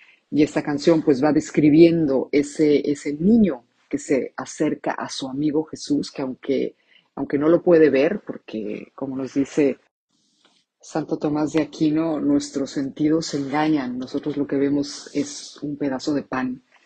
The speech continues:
pero en realidad es el cuerpo real de Jesús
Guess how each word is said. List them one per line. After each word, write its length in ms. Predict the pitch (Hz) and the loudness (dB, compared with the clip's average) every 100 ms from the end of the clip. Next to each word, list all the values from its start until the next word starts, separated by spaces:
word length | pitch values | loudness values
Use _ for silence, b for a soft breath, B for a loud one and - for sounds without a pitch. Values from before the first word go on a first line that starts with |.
| b b _ - | b b _ 0
pero 420 | 151 143 135 - | 2 2 0 -2
en 160 | 143 139 | -6 -6
realidad 560 | 135 127 131 131 131 151 | -2 -2 0 0 2 0
es 180 | 156 | 0
el 160 | 143 127 | -4 -6
cuerpo 680 | - 160 156 156 - 120 - | -2 2 2 2 -6 -10 -10
real 540 | - 127 127 127 131 131 - | -8 -4 -2 -2 -2 -6 -12
de 200 | 135 117 | -8 -8
Jesús 720 | 123 127 - 127 - - - | -8 -6 -4 -4 -6 -12 -14